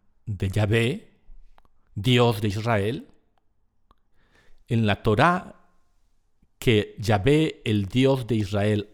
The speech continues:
había dado por medio de Moisés, cierro comillas, es decir, esto lo dice la Biblia,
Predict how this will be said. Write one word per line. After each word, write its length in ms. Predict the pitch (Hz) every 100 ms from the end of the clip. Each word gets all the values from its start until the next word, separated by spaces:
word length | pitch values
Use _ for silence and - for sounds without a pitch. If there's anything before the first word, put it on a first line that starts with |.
| -
había 320 | 107 120 127
dado 440 | 120 123 110 98
por 180 | - 98
medio 360 | 104 117 110 92
de 100 | 90
Moisés, 680 | 85 85 - 175 156 - - _ _ _ _ -
cierro 300 | 113 92 92
comillas, 640 | 98 143 104 107 147 -
es 80 | 95
decir, 260 | 92 - - _ _ _ _ _ - -
esto 260 | 113 104 98
lo 80 | 85
dice 160 | 95
la 80 | 104
Biblia, 460 | 127 113 104 -